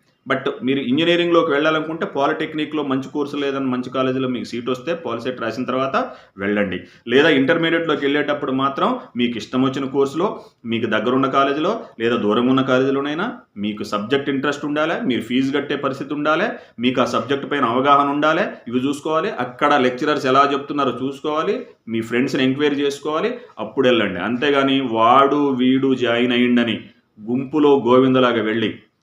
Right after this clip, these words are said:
లక్షల రూపాయలు నష్టం పోయి మీ ఆరోగ్యం పాడు చేసుకొని చదువు రాకుండా చేసుకొని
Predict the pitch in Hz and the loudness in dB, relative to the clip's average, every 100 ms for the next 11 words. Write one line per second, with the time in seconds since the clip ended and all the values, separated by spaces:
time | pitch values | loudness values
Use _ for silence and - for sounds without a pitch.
0 | _ 107 107 - 143 143 139 135 117 110 | _ -6 -4 -2 0 2 2 2 0 0
1 | 107 - 131 120 95 - _ _ 110 113 | -4 -2 -2 -2 -4 -8 _ _ -6 0
2 | 110 120 135 139 127 117 113 117 113 113 | 4 4 4 2 0 0 -2 0 -4 -4
3 | 107 90 - - 127 151 160 135 127 127 | -8 -8 -8 -4 -2 0 4 4 4 0
4 | 117 104 110 - 120 | 0 0 -4 -2 -2